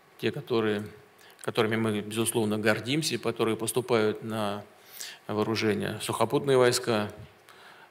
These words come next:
э, хранятся ненадлежащим образом. Специалисты понимают, о, о чем я говорю.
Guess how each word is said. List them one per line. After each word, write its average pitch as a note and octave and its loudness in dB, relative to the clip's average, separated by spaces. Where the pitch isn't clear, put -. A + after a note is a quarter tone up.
э, B2 -8
хранятся A#2+ 4
ненадлежащим B2+ 4
образом. G2 -2
Специалисты D3 4
понимают, C3+ 6
о, A2 0
о A2+ -8
чем A#2 -2
я A2 0
говорю. G2 -2